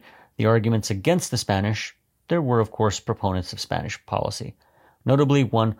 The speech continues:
Juan de Sepulveda, a Spanish humanist. He justified the Spanish conquest of the West Indies, arguing that American Indians were natural slaves, using Aristotle as his justification. Now, Sepulveda was a very well-read man,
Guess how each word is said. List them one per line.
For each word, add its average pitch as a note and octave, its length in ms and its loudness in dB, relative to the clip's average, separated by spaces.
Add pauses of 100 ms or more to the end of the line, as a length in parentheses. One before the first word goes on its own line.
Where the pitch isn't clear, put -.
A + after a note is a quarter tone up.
(160)
Juan A2+ 280 2
de G#2 100 2
Sepulveda, G#2+ 680 0 (260)
a A#2 100 -4
Spanish G#2 440 -2
humanist. - 440 -4 (560)
He F#3 160 0
justified A2+ 500 0
the G2 80 -4
Spanish G2 320 -2
conquest G2 440 -6
of F#2+ 80 -2
the G2 60 -2
West F#2+ 220 0
Indies, G#2+ 300 -2 (340)
arguing C3+ 380 2
that A2 300 2 (100)
American A2+ 400 2
Indians C#3 340 0
were A2+ 140 0
natural C3 340 2
slaves, G#2+ 640 0
using G2+ 360 -6
Aristotle A2 540 0
as F#2 100 -4
his F2+ 140 -10
justification. - 760 -8 (960)
Now, A2 80 0
Sepulveda C3 560 4
was B2 140 2
a A2 60 4
very C#3 300 0
well-read G#2+ 400 4
man, F#2+ 340 0